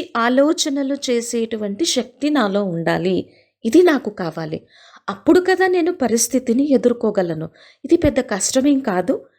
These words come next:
దీనికోసం ఇంత ఆలోచించాల్సిన అవసరం కూడా లేదు. మనం చేయగలము. ఫోన్ మీద చిన్న స్క్రాచ్, ఇంకేం లేదు. ఇప్పుడేం చేస్తారు?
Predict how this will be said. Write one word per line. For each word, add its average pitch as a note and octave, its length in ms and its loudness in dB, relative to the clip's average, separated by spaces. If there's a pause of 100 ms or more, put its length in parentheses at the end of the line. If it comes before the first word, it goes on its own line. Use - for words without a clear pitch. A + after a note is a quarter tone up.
(200)
దీనికోసం G#3+ 580 4
ఇంత G3 220 0
ఆలోచించాల్సిన G#3 960 2 (160)
అవసరం G#3 440 0
కూడా G3+ 280 -2
లేదు. F3+ 280 2 (460)
మనం D#4+ 300 4
చేయగలము. D4 680 -2 (560)
ఫోన్ C#4+ 400 4
మీద F#4 180 2
చిన్న F4+ 380 2
స్క్రాచ్, D4 680 2 (580)
ఇంకేం C#4+ 560 -2
లేదు. E4+ 400 2 (580)
ఇప్పుడేం G#3 340 -2 (100)
చేస్తారు? G3 580 2